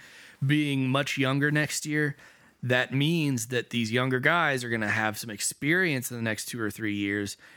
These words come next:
They're not gonna be the, they'll be young, but they won't be rookies.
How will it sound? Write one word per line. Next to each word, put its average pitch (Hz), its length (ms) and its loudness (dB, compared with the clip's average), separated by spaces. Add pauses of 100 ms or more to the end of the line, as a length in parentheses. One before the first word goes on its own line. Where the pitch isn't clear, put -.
(120)
They're 117 260 2
not 117 220 2
gonna 113 160 0
be 117 220 0
the, 107 320 -2 (120)
they'll 143 380 0
be 156 80 0
young, 160 380 0
but 139 100 -2
they 135 100 0
won't 135 240 -2
be 123 120 -2
rookies. 117 600 -6